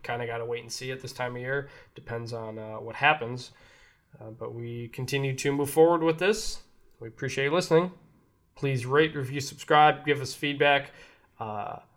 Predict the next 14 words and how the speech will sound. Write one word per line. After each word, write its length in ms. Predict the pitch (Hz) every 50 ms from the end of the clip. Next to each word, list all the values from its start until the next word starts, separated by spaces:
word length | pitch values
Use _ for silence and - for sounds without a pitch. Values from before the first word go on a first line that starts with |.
| _ _ _ _ _ _ -
I 120 | 143 143 151
actually 220 | 147 - - 147
got 440 | 147 147 143 143 143 - - - - _ _
someone 540 | - - 151 147 139 135 131 131 127 135
D 180 | 127 120 139 135
M'd 240 | 131 131 127 127 127
me 180 | 131 127 123 123
the 120 | 123 127
other 180 | 123 120 120 117
day 280 | 120 123 123 120 120
and 140 | 120 120 117
said 380 | - - 135 123 117 113 117 - - _ _ _ - _ _ _ _ _
sometimes 500 | - - 127 120 117 123 120 117 113 -
my 240 | 123 120 117 113 110